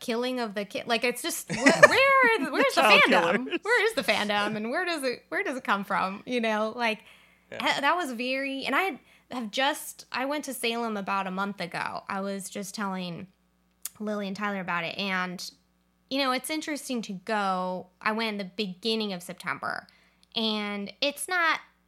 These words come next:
Speaker 1: as Halloween-y or, like, crazy festive, but it's very regularly that anyway compared to, you know, anywhere else, 'cause that's their thing.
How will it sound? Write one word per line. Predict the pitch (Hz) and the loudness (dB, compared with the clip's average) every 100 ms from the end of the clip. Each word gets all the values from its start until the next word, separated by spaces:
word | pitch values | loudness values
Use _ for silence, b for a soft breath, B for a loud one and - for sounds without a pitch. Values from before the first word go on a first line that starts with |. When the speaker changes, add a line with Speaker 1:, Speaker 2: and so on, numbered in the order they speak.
| _ _ - | _ _ -2
Speaker 1:
as | 226 | -2
Halloween-y | - 226 220 208 226 233 202 202 196 | 0 -2 0 -2 -2 -2 -2 -4 -4
or, | 175 170 | -6 -6
like, | 175 180 | -6 -8
crazy | - 247 226 202 | -6 -2 -2 -4
festive, | 196 196 180 - 277 | -4 -4 -4 -4 -2
but | 240 | -2
it's | 226 214 - b b b | -4 -6 -12 b b b
very | 208 254 226 | -2 2 2
regularly | 202 220 214 214 202 196 | 2 0 0 -2 -2 -4
that | 185 180 175 | -2 -2 -4
anyway | 190 196 233 254 254 254 254 262 _ _ - | -4 -4 -4 -2 -2 -2 -4 -6 _ _ -12
compared | 240 240 233 | -10 -6 -8
to, | 233 240 233 - | -8 -10 -14 -10
you | 220 | -8
know, | 196 208 | -6 -6
anywhere | 196 202 | -6 -4
else, | 196 208 220 | -2 -2 -4
'cause | - 240 | -6 -4
that's | 254 | -4
their | 269 262 | -4 -4
thing. | 202 190 | -2 -4